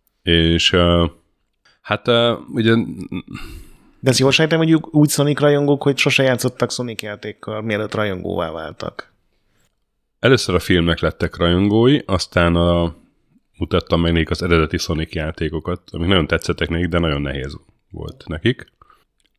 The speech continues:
Speaker 1: És ez a Sonic Frontiers, ez olyan szempontból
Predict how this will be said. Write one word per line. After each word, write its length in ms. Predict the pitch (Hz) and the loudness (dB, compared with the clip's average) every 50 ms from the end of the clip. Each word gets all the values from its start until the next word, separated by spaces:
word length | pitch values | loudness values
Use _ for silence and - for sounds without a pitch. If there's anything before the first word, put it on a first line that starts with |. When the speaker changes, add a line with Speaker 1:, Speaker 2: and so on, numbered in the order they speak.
| _ - | _ -4
Speaker 1:
És 200 | - 95 - - | -2 -2 0 2
ez 160 | - 101 92 | 2 2 4
a 320 | 98 95 92 90 90 85 - - | 4 4 4 4 2 0 -2 -10
Sonic 300 | - - - 127 131 - | -8 -4 0 0 0 0
Frontiers, 420 | - 107 104 104 - 117 104 98 - | 0 -2 -2 0 0 0 0 0 0
ez 160 | - 92 - | -2 0 2
olyan 160 | 104 101 92 | 4 4 4
szempontból 920 | 87 - 92 87 82 - - 87 87 85 82 90 87 87 87 82 - _ | 4 4 2 0 2 0 0 0 0 2 2 4 4 4 2 0 -6 _